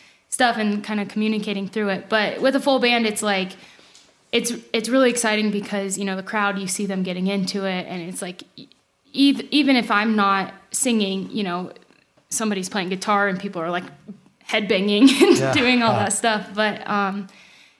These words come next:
Speaker 1: yeah, my shows are crazy and loud, but they're,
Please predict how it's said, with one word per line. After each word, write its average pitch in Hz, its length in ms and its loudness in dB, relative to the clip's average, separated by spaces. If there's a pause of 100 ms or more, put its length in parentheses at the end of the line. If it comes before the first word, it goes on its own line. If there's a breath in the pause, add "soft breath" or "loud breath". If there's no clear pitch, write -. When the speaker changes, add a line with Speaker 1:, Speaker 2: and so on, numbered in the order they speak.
Speaker 1:
yeah, 240 320 2 (260)
my 269 160 4
shows 302 360 4
are 214 400 2 (460 loud breath)
crazy 240 560 2
and 202 140 2
loud, 208 420 2
but 196 240 0
they're, 196 460 0